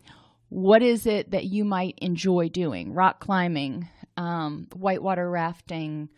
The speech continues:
teaching at a seminar. What is it that might be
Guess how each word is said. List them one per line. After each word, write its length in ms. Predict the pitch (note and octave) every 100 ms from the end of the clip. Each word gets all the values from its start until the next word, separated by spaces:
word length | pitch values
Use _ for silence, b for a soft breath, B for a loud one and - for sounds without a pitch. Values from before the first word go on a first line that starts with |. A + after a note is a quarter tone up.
| b b b -
teaching 400 | C#4 - A3+ G3
at 60 |
a 40 | F#3
seminar. 520 | - F3+ F3 D3 D#3+
What 280 | F3 A#3 C#4
is 240 | C4 A3+
it 220 | A3 F3+ F3+
that 120 | F3
might 380 | F#3 F#3 G3 -
be 340 | F#3 F3+ -